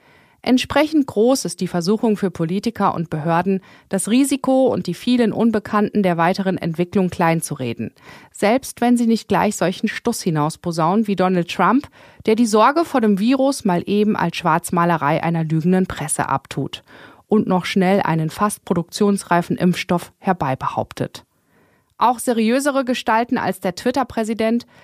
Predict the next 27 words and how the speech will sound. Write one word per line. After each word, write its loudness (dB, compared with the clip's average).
können 2
im 0
Bemühen, 2
die -6
Öffentlichkeit -4
vor -6
Panik 0
zu -8
bewahren, -2
die 0
Normalität 2
der 0
Lage 0
etwas -4
zu -4
oft -8
beschwören. -8
„Alles 0
gut, -2
alles 0
im 0
Griff. -4
Nein, 0
das -8
ist -6
ein 0
Fehler.“ -4